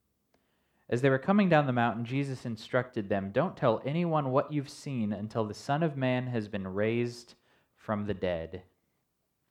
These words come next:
Our second scripture reading this morning comes from the book of Second Timothy chapter two, verses fourteen through nineteen.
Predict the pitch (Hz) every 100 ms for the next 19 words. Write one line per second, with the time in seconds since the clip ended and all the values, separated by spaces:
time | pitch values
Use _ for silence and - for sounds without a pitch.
0 | _ _ _ _ _ _ - 135 262 208
1 | 147 127 113 113 113 113 110 104 120 127
2 | 131 139 127 - 123 117 107 131 117 -
3 | - 170 180 151 143 180 165 143 113 107
4 | - 113 - 107 - - 123 92 90 92
5 | _ _ _ _ _ - 123 113 - -
6 | 160 151 - 117 107 107 - _ - 113
7 | 113 113 - - 85 87